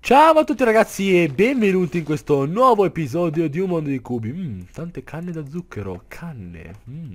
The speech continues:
da zucchero, rag-, tossici, siete dei tossici, sono delle canne normali. Ok, ehm, ragazzi, bando alle cavolate, mi sentirete sicuramente intasatissimo.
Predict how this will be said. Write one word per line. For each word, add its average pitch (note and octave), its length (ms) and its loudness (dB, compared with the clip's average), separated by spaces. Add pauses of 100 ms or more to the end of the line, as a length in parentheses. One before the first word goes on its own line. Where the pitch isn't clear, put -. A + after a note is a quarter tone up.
da B2 180 -6
zucchero, A#2 420 -6
rag-, A2 280 -10
tossici, C#3 540 -6
siete D#3+ 240 -14
dei F#3 100 -6
tossici, F3+ 460 -6
sono G#3+ 140 -8
delle A3 160 -6
canne A3 200 -12
normali. G#3 560 -8 (320)
Ok, C3 400 0 (240)
ehm, B2+ 880 0
ragazzi, C#3 460 -2
bando F3 400 -2
alle B2+ 260 -2
cavolate, B2 640 -2
mi F#3+ 120 -6
sentirete F#3+ 440 -2
sicuramente F3+ 720 -2 (380)
intasatissimo. C3+ 1120 -4